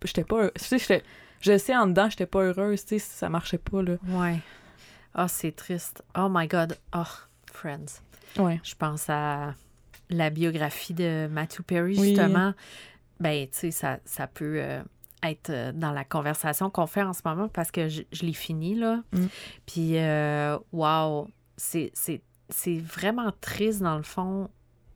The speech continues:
Speaker 2: tu sais, le cheminement de quelqu'un qui est pas capable de trouver l'amour de soi, là,
Speaker 1: Mm.
Speaker 2: à quelque part. C'est vraiment ça,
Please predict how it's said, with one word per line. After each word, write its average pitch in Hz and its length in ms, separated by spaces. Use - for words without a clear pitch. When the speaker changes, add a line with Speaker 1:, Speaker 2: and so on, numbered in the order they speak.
Speaker 2:
tu 214 220
sais, 175 100
le 175 220
cheminement 175 500
de 202 80
quelqu'un 190 380
qui - 100
est - 40
pas 202 120
capable 190 320
de 165 100
trouver 165 680
l'amour 165 420
de 147 140
soi, 160 320
là, 151 220
Speaker 1:
Mm. 180 160
Speaker 2:
à 160 140
quelque 147 320
part. 160 440
C'est - 200
vraiment 156 420
ça, 180 300